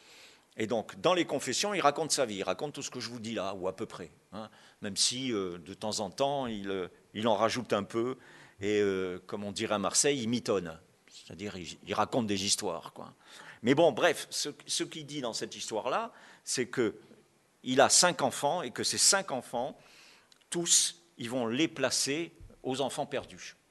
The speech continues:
Euh, vous savez, les, les orphelinats de l'époque, hein, les enfants, pourquoi je dis les enfants perdus, ça c'est Peter Pan, les enfants trouvés.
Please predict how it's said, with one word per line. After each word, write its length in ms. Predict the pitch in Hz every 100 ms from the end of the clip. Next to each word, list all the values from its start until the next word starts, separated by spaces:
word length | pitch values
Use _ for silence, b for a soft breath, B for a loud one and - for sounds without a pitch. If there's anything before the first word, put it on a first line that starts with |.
| _ _ _ _ b b b _
Euh, 220 | 85 87 80 _ b -
vous 60 |
savez, 340 | - 87 107 117
les, 360 | 101 92 85 92 B B B
les 300 | 87 98 87
orphelinats 520 | 104 - 123 107 113
de 80 | 107
l'époque, 440 | 107 - 123 143 127
hein, 160 | 123
les 240 | 123 95 90
enfants, 360 | 107 - 120
pourquoi 320 | 95 - - 123
je 60 |
dis 120 | 98
les 120 | 95 95
enfants 220 | 95 98
perdus, 320 | 104 92 90
ça 160 | - 90
c'est 120 | 95
Peter 240 | - 95 92
Pan, 100 | 95
les 200 | 85 95
enfants 220 | 104 -
trouvés. 420 | 127 - 98 92